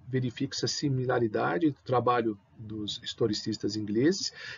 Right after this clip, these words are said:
e as teses de Thorstein Band Veblen, o famoso Veblen, não confunda Veblen com Weber, de Max Weber, né?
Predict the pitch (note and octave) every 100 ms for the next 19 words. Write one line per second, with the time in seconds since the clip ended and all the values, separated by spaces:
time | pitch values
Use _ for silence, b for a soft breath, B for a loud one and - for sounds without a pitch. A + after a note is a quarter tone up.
0 | - C#3+ D#3 - D3 D#3+ D#3 C#3 D3 C3
1 | - D3+ F3+ E3+ E3+ G3 G#3 - - B2
2 | B2+ C#3 E3 - - B2+ A#2 D#3+ A2 G2
3 | - A#2 - A#2+ C3+ D#3 A#2 G#2 A#2 G2+
4 | C#3+ B3 G#3+ C#3 D#3 D3+ B2+ A2 A#2 B2
5 | D3+ D#3+ G#3+ D3 B2+ C3+ G2+ G2+ G#2 A#2
6 | - G#2 A#2+ G2 D#2+ G2+ C3+